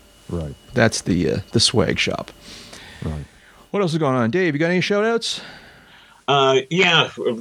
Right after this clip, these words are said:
Speaker 3: real quick and dirty one. This is kinda holiday related. Uh, uh, uh, more, more than one occasion, I've, uh, been on an airliner on Christmas Day,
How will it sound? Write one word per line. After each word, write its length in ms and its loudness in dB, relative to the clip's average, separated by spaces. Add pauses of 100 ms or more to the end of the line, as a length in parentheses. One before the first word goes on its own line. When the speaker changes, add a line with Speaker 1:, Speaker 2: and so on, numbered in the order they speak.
Speaker 3:
real 260 0
quick 300 -2
and 100 0
dirty 260 2
one. 160 2
This 200 -2
is 100 -6
kinda 300 2
holiday 480 2
related. 560 0
Uh, 80 2
uh, 460 2 (300)
uh, 120 4 (440)
more, 540 2
more 220 -2
than 180 2
one 200 2
occasion, 520 0
I've, 320 2
uh, 220 2 (560)
been 260 2
on 160 2
an 140 2
airliner 600 2
on 180 2
Christmas 520 0
Day, 380 2